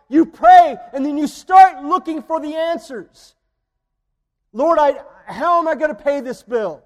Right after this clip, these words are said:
Listen, God doesn't tell you to ignore that problem. He says, "Bring it to Him." I love that in, in Peter where he says,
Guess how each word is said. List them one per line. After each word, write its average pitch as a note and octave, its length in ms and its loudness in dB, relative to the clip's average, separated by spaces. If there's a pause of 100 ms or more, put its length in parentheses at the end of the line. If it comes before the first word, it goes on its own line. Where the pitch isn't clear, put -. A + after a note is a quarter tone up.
(500)
Listen, D4 300 -12
God E4+ 260 -4
doesn't D#4+ 240 -12
tell D#4 200 -2
you C#4 200 -8
to B3+ 140 -10
ignore B3+ 360 -4
that C4 200 -8
problem. D4+ 380 -10 (220)
He D4+ 100 -4
says, D4+ 260 -10
"Bring G4 320 -6
it F#4+ 100 -12
to F4 100 -12
Him." F4+ 600 -8 (2500)
I C#3 100 -12
love F#3 200 -6
that D#3+ 240 -8 (320)
in, D3 440 -18
in D#3 180 -16
Peter E3+ 480 -10
where D3+ 120 -10
he C#3+ 60 -8
says, D#3 420 -8